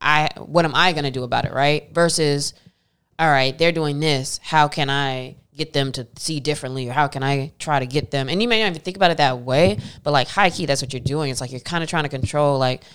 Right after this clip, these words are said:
well, how can I get them to see, like, that this hurts me and they'll change or, or affect them in some way back? And it's like,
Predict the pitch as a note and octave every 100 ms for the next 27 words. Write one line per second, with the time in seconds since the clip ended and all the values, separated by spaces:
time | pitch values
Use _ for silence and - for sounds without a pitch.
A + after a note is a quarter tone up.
0 | - - E3+ A3 D#3+ C#3+ C3+ B2+ - D#3+
1 | C#3+ B2+ C3 C3 D3+ - D3 - - C#3
2 | C3 C3+ C3 D3 C#3 - C#3 C#3 C3+ C3+
3 | C3 C3 B2 - - - _ _ - C#3+
4 | C3+ C3 B2+ B2+ B2 A#2+ - B2+ - D#3+
5 | - - D#3+ C#3+ C3+ C#3+ - C#3+ C3+ C3
6 | B2 B2+ F#3 E3+ C#3+ - - C#3+ D3 D3
7 | C#3+ C3+ C3+